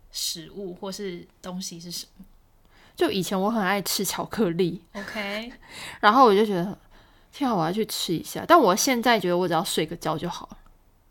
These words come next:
Speaker 1: OK，所以当时是巧克力的 level，然后现在是睡眠。
Speaker 2: 对，我觉得，天哪，有睡眠这件事情实在太棒了，就是人生中怎么有这么好的事情，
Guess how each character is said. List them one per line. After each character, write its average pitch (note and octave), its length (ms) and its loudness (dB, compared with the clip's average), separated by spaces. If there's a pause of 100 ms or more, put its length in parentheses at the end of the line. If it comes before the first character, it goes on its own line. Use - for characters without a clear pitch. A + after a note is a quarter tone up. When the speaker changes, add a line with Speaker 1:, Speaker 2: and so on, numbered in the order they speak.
(120)
Speaker 1:
OK， A3 260 -6
所 C4 140 -2
以 A3+ 100 -4
当 A3+ 260 -2
时 G3+ 240 -6
是 G3+ 300 -6
巧 G3 180 -8
克 G3 180 -8
力 F#3+ 140 -6
的 F3 80 -4
level， E3+ 360 -8
然 E3+ 80 -8
后 F#3+ 80 -6
现 G#3+ 120 -8
在 G3+ 140 -6
是 G3+ 100 -10
睡 F#3+ 340 -4
眠。 G#3+ 200 -20 (400)
Speaker 2:
对， G3 100 -4
我 F#3 160 -2
觉 C#4 120 2
得， D4+ 180 4 (720)
天 G4 280 0
哪， E4+ 360 2
有 C4+ 160 6
睡 E4+ 260 2
眠 B3+ 180 2
这 D4+ 120 2
件 D4+ 120 2
事 D4+ 140 2
情 C4 60 2
实 A3+ 80 0
在 B3+ 180 0
太 C4 260 0
棒 A3 380 0
了， F3 60 -2
就 G3+ 40 -2
是 A3+ 160 2
人 F#3 220 2
生 G3+ 180 -2
中 G3 160 -2
怎 F#3 80 -6
么 E3+ 120 -6
有 F#3+ 60 -8
这 G#3+ 140 -4
么 F3+ 120 0
好 - 220 -6
的 - 180 -8
事 - 200 -6
情， - 240 -8